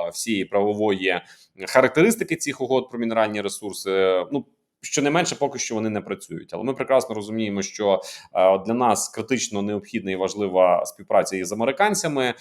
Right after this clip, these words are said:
Е, і тому, е, драйвер цих процесів, людина, яка, вочевидь, викликає певну довіру та повагу в нинішній адміністрації американського президента, е, на позиції прем'єр-міністра, це важливо. І це дуже непогано. Багато хто,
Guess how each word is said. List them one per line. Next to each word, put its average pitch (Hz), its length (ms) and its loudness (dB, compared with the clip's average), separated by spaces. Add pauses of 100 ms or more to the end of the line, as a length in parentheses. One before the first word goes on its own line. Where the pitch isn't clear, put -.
(200)
Е, 107 260 2
і 123 280 0
тому, 135 720 4 (100)
е, 98 260 2
драйвер 123 380 8
цих - 220 -10
процесів, 143 500 -2
людина, 110 320 -4
яка, 98 180 -4
вочевидь, 104 400 -4
викликає 90 400 0
певну 92 320 -2
довіру 95 280 -6
та 87 120 -16
повагу 92 420 0
в - 20 -10
нинішній 90 340 -10
адміністрації 90 600 -8
американського 90 440 -14
президента, 127 640 0 (300)
е, 104 260 6
на 120 140 4
позиції 135 460 0
прем'єр-міністра, 117 800 -2
це 185 260 4
важливо. - 640 -2 (140)
І - 40 -20
це 175 120 -6
дуже 151 200 0
непогано. 87 560 -4
Багато 123 280 6
хто, 117 360 4